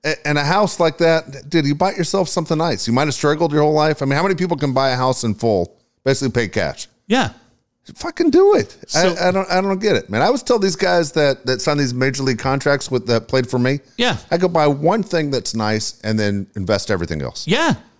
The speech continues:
Speaker 2: Don't g-, don't get stupid and, and not have any money when it's all said and done. But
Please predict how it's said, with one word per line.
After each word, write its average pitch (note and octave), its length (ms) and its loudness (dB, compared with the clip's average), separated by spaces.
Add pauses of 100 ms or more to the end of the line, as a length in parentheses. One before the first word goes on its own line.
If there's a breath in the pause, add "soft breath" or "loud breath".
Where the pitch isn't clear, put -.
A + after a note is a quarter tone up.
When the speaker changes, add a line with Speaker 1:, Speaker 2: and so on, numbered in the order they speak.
(140)
Speaker 2:
Don't C3 220 -2
g-, D#3+ 80 -4
don't D3 260 -2
get F3+ 160 0
stupid A#2 420 0
and, G#2 240 0
and G2+ 480 -2
not A2 220 0
have A2+ 160 0
any G#2+ 220 0
money G2 240 0
when D#2+ 100 -2
it's D#2 140 -6
all F2+ 100 0
said F2+ 200 -4
and E2 120 -4
done. G2 240 0
But E2+ 240 -4